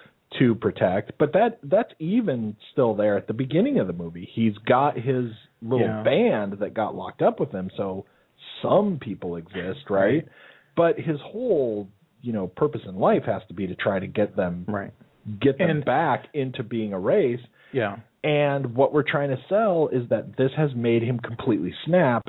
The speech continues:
Speaker 1: and now he's insane, and basically, like, i-, in a kind of power-hungry way,
Speaker 2: Right.
Speaker 1: where, you know, his answer is the only answer, and he should be the
Speaker 2: Right.
Speaker 1: supreme ruler. And he eventually makes his way to Earth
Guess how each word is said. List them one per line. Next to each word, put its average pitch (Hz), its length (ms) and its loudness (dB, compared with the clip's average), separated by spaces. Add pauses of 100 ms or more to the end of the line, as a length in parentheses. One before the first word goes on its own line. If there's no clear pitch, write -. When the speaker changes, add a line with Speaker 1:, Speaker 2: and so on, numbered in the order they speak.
Speaker 1:
and 107 140 0
now 104 200 4
he's 98 240 -6
insane, 101 840 0 (1000)
and 117 240 0
basically, 147 540 0
like, 101 460 -10
i-, 110 140 -6 (120)
in 104 160 -4
a 92 220 -6
kind 104 280 -8
of 90 160 -12
power-hungry 92 720 2
way, 85 320 -10
Speaker 2:
Right. 101 180 -4
Speaker 1:
where, 87 300 -4
you 95 160 -6
know, 85 180 -6
his 175 320 2
answer 110 440 -4
is 85 160 -14
the 98 120 -6
only 135 320 -2
answer, 90 360 -10
and 85 120 -14
he 139 200 -6
should 98 160 -12
be 104 120 -6
the 92 100 -10
Speaker 2:
Right. - 140 -14
Speaker 1:
supreme 98 280 -6
ruler. 113 420 2 (1200)
And 139 280 0
he 135 240 4
eventually 151 600 2
makes 143 340 0
his 139 180 -4
way 127 220 2
to 123 180 -6
Earth 127 420 2